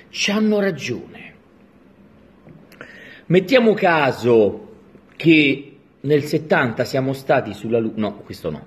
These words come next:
questo vabbè, non lo possiamo, vabbè, lasciamolo stare un attimo questo problema della Luna, però concentriamoci sulla Terra, sulla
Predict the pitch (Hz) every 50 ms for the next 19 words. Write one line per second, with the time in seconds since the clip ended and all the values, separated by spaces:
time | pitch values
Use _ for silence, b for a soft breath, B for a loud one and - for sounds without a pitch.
0 | - - 110 98 - 90 85 85 73 73 - - 117 127 123 120 107 101 98 -
1 | 107 90 85 82 - - 123 110 104 - - - 127 127 - 160 147 127 110 98
2 | 95 - - 110 104 95 92 98 101 98 95 98 - - 98 92 92 85 - B
3 | B B B B B B - 113 110 - 120 98 107 107 101 92 110 107 101 101
4 | 90 90 87 87 82 80 82 87 90 117 156 - 240 226 - - - B B B
5 | B B - 381 370 277 - - 285 294 277 262 - 311 339 277 254 240 214 175
6 | 147 - 151 131 123 - - - - - - _ _ _ _ _ _ _ _ -
7 | - - 214 175 160 151 156 151 110 90 80 - - - 76 78 - - - -
8 | - 156 151 151 147 139 139 139 - - -